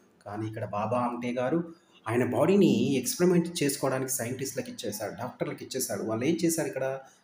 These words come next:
లెప్రసీ బ్యాక్టీరియాని అతని బాడీ పైన గ్రో చేయడానికి ప్రయత్నం చేశారు. So, ఇది ఆయన ఏం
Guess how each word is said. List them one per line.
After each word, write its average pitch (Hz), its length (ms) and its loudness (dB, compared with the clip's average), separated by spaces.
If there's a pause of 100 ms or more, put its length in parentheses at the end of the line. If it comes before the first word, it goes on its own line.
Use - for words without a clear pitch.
(160)
లెప్రసీ 160 560 2
బ్యాక్టీరియాని 123 800 -2
అతని 113 220 -2
బాడీ 110 380 -4
పైన 107 460 -2 (500)
గ్రో 120 260 2
చేయడానికి 104 300 -8
ప్రయత్నం 110 380 -8
చేశారు. 101 520 -10 (560)
So, 120 400 0 (240)
ఇది 131 500 4 (360)
ఆయన 147 140 -4
ఏం 190 120 2